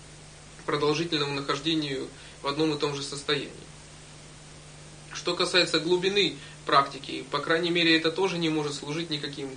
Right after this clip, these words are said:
особым показателем. Это тоже не является еще важным. Почему?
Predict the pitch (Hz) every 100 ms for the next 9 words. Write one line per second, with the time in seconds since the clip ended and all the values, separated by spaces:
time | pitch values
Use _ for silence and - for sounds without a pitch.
0 | - - - - - 147 143 156 143 139
1 | 151 139 131 160 160 - 143 143 180 165
2 | 151 147 139 143 143 139 - 156 - 131
3 | 139 - - - - - - - - -
4 | - - - 151 175 170